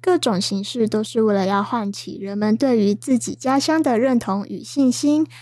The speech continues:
而当我们在寻根与爬书在地的过程中，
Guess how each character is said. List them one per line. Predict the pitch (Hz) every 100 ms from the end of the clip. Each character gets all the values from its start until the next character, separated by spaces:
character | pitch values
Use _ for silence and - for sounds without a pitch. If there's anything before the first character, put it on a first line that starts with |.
| - -
而 | 269
当 | 339 370
我 | 339
们 | 214 202
在 | 240 226
寻 | - 202 208
根 | 226 233
与 | - 196
爬 | - 196 208
书 | - 294
在 | 285 302
地 | 277 294 233
的 | 208
过 | - 254
程 | 220 202 196
中， | 302 302